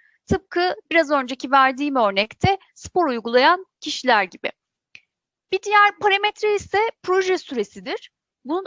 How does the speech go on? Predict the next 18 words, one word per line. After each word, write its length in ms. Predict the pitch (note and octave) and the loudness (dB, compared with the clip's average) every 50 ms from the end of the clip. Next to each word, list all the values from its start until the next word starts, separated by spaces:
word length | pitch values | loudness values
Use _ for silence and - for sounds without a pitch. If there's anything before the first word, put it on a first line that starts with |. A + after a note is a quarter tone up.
| - - | -2 0
özellikle 600 | C4 C#4+ C4 D#4+ D#4+ F#4 A4 A#4+ A#4+ - - G4 | 0 2 2 2 2 2 0 -4 -6 -4 -4 -6
proje 420 | G4+ - - F#4+ G4+ G#4 F#4 E4+ D#4+ | -6 -4 -2 0 2 2 2 0 -4
için 200 | E4 - G4 G4 | -8 -10 -12 -12
kurulmuş 400 | - - F4 D#4+ D#4+ E4+ - - | -12 -12 -10 -8 -8 -10 -10 -14
takımlarda 540 | - - - D4+ D4 D4 D4 C#4+ D4 D4 | -18 -16 -14 -10 -4 0 0 0 0 0
geçerli 480 | D#4+ C4+ D4+ - - D#4+ D4+ D4 C#4+ D4+ | -4 -6 -8 -4 0 2 2 2 2 0
olabileceğini 640 | D4 C#4 C#4 B3 C4+ B3+ A#3 - B3+ C4+ D4+ F#4 F#4 | -2 -2 -4 -6 -6 -8 -6 -2 -2 -2 -2 0 -2
belirtebilirim. 680 | D#4+ C#4+ C#4+ D4 - - C#4+ A#3+ A#3 A3 G3+ F3 D#3 - _ _ _ _ _ - - _ _ _ _ | -2 -2 -2 -4 -4 -4 -4 -4 -2 -2 -2 -2 -4 -6 _ _ _ _ _ -20 -20 _ _ _ _
E, 180 | - - C#4 D#4 | -20 -16 -2 2
diyelim 320 | G4 G#4 F#4+ F#4+ F#4 F4+ | 4 4 4 2 0 0
ki 200 | - - F#4 - - | 0 0 0 0 -2
üç 180 | F#4 - - | -6 -4 2
ay 160 | A4 F#4 D4+ D4 | 2 2 2 2
sürecek 420 | - - A#3 A3 D4+ F4 - - | -2 -8 -8 -6 -4 -4 -4 -6
bir 60 | D#4 | -8
proje 380 | - - E4+ D#4+ D#4+ C#4+ D4 D4+ | -6 -2 0 0 0 2 2 2
ol-, 240 | B3+ G#3+ G3+ G3 - _ _ _ _ _ _ _ _ _ _ _ _ _ _ | 2 2 0 -2 -6 _ _ _ _ _ _ _ _ _ _ _ _ _ _
çalışacaksınız 920 | - - G#3+ F#3 - - - - F#3 F3 - - - - C4+ E4+ G4+ - | -6 -6 -4 -4 -4 -6 0 0 0 0 0 -4 -12 -10 -8 -8 -8 -10